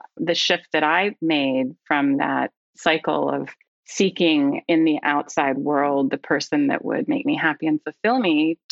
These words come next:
to sort of pulling myself up by my bootstraps and being more,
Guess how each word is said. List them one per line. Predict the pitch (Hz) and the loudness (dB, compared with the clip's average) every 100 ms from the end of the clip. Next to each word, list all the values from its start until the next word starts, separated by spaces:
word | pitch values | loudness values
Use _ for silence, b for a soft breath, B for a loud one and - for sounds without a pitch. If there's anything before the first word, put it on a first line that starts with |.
| - | -2
to | 185 175 170 156 151 _ _ _ _ _ | 2 2 2 2 0 _ _ _ _ _
sort | - 165 | 0 2
of | 143 143 - | 2 0 -2
pulling | - 170 160 | 0 2 4
myself | 147 151 156 151 | 2 0 -2 -2
up | 147 | -2
by | 147 | 0
my | 143 139 | 0 0
bootstraps | 156 196 - 175 143 - | 0 -2 -2 0 -2 -2
and | 147 147 - | 0 0 2
being | 156 151 | 0 2
more, | 147 143 139 139 143 - | 2 2 0 -2 -4 -6